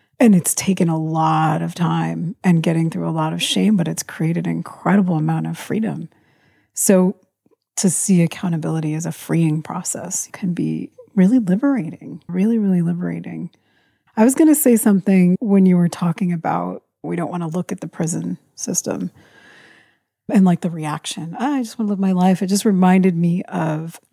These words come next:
I'm guessing that people in your community are kind of know more about eco-psychology and this idea, Joanna Macy and folks that have done really beautiful work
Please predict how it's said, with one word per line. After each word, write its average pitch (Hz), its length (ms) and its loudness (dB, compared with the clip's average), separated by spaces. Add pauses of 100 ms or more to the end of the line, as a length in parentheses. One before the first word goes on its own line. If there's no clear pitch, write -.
(1160)
I'm 170 220 4
guessing 180 520 0
that - 140 -4
people 175 280 -4
in 160 100 -2
your 165 120 -2
community 165 540 -4
are - 200 -6
kind 180 280 -6
of 175 200 -8 (500)
know 180 300 4
more 156 220 0
about 156 260 -4
eco-psychology 165 920 -4
and 151 220 -6
this - 160 -4
idea, - 420 -6
Joanna 165 340 0
Macy 151 460 2
and 151 240 0
folks - 340 -4
that - 120 -4
have 170 80 -4
done 170 160 -2
really 156 220 2
beautiful 160 420 0
work 156 380 -6